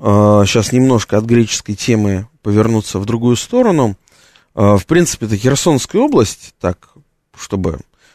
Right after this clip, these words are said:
все правильно понимали, да, она никогда не была, она никогда не считалась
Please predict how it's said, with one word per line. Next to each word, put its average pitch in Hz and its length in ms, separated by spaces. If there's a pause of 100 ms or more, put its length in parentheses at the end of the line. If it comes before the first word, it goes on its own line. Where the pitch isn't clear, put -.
все 101 320
правильно 98 460
понимали, 101 600
да, 170 200
она 117 160
никогда 139 480
не 147 140
была, 127 420
она 127 120
никогда 127 440
не 127 100
считалась 117 680